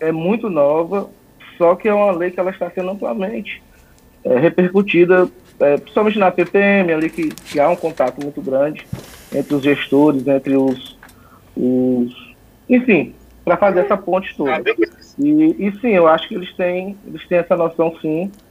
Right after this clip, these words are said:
e se não tem, tem que ficar atento, contratar uma boa consultoria, porque muitas contas serão reprovadas também, além de terem processos, é, licitatórios, é, anulados ou suspensos, muitas contas serão reprovadas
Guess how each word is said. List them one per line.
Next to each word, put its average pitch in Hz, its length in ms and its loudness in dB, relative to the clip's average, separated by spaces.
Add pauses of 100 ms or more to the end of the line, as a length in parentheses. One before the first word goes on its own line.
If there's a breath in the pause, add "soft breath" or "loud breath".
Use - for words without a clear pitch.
(260)
e - 100 -4
se - 160 0
não 190 180 6
tem, 175 500 2 (300)
tem 147 100 -6
que - 60 -18
ficar 151 220 2
atento, 151 420 -2
contratar 139 360 -2
uma 139 60 2
boa 147 160 -4
consultoria, 151 640 -2 (800)
porque 143 1000 2 (400)
muitas 233 340 0
contas 202 360 -2
serão 185 240 4
reprovadas 202 600 -2
também, 160 280 -8
além 156 240 -4
de 208 160 -12
terem 190 260 -6
processos, 185 640 -2
é, 143 240 0
licitatórios, 131 760 0 (800 soft breath)
é, 123 160 -2
anulados 135 500 4
ou 143 80 -4
suspensos, 165 420 -6
muitas 208 460 -2
contas 180 460 0
serão 170 240 4
reprovadas 151 680 0